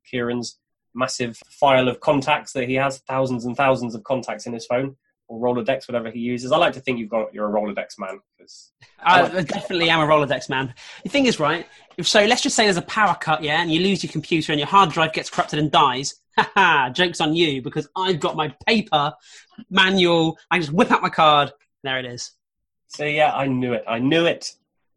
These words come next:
Speaker 1: <laughs> What we're going to do now, I mean, we're, we're going back to an interview that we recorded a little while ago with Bristol music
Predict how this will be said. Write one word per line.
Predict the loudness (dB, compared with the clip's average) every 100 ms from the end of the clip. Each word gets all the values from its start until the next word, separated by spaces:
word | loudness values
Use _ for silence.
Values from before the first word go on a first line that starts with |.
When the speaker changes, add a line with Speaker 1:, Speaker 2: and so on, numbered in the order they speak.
| _ -8
Speaker 1:
<laughs> | -8 -12 _ -6 -6 -8 0
What | 2 4
we're |
going | 4
to | 2
do | 2 2
now, |
I | 2
mean, | 0 -2
we're, | -4 -4
we're | -2
going | 2 2 2
back | -2 -2
to | -4
an | -4
interview | -4 -6 -6 -4
that |
we | -4 -4
recorded | -6 -2 0 0 -2 -6 -10
a | -6
little | -4 -2
while | 2 2 2
ago | 2 0
with | 2 -2 -2 -6
Bristol | -6 -6 -6 -6 -8 _
music | -4 0 0 -2 -6